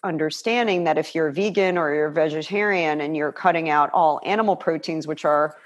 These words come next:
um, a large source of amino acids, that you're getting them from combining beans and rice, or you're getting enough quinoa, or you just being conscientious of plant-based power in general, protein, um,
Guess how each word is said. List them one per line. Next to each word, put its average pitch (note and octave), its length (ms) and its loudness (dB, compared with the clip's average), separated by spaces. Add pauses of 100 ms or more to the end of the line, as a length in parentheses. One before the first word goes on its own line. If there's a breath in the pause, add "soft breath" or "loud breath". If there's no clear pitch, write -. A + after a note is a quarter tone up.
(240 loud breath)
um, C#3 520 0
a F#3 80 0
large D#3+ 340 2
source D#3 440 -4
of E3+ 120 -6
amino D#3 360 -2
acids, D#3+ 400 -2
that F#3 120 4
you're A#3 140 0
getting D4 320 2
them D3+ 220 0
from E3 440 0 (240 loud breath)
combining G#3+ 640 2
beans D#3+ 360 -4
and D3+ 180 -4
rice, C#3+ 420 0
or E3+ 120 0
you're D#3+ 160 -2
getting G3+ 340 2
enough D#3 320 -2
quinoa, C#3 580 0
or B2+ 40 0
you B3 180 0
just C4+ 220 -4
being B3 180 -2
conscientious F3+ 640 -4
of D#3 160 -4
plant-based D3 540 -4
power A#2+ 420 -2
in D3+ 140 -8
general, G#2 440 -4
protein, - 680 -8 (320)
um, G#2+ 440 -4